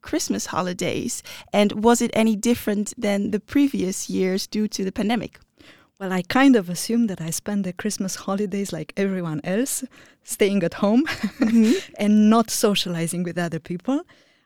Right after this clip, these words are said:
Speaker 2: Um, I usually travel somewhere over the Christmas holiday just to, you know, enjoy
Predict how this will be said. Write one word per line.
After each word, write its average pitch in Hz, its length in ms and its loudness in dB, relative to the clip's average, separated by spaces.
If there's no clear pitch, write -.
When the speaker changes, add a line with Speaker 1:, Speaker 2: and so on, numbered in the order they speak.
Speaker 2:
Um, 208 440 0
I 196 60 0
usually 214 440 0
travel 202 480 -4
somewhere 220 680 0
over 180 200 -6
the 180 140 -6
Christmas 190 380 -6
holiday 190 480 -4
just - 240 -10
to, 160 280 -6
you 156 80 -18
know, 151 140 -10
enjoy 160 580 -4